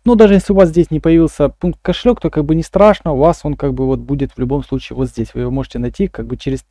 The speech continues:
Telegram бота и вот здесь нажать кнопку «Открыть кошелёк». Давайте тянем вверх, и как вы видите, уже мне пришёл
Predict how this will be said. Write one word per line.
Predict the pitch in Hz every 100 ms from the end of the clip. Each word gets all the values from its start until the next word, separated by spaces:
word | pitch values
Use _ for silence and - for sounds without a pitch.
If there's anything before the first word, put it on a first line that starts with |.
| -
Telegram | 143 143 143 143
бота | 165 254 247
и | 147
вот | 127
здесь | 165 -
нажать | 139 135 139
кнопку | - - - -
«Открыть | - - 160 -
кошелёк». | 139 - 123 - -
Давайте | 147 143 -
тянем | 185 202
вверх, | 254 262 196
и |
как | 180 170
вы | 214
видите, | 214 240 226 220 214 185
уже | 156 147 147 214
мне | 156 170 160
пришёл | 139 143 - 175 190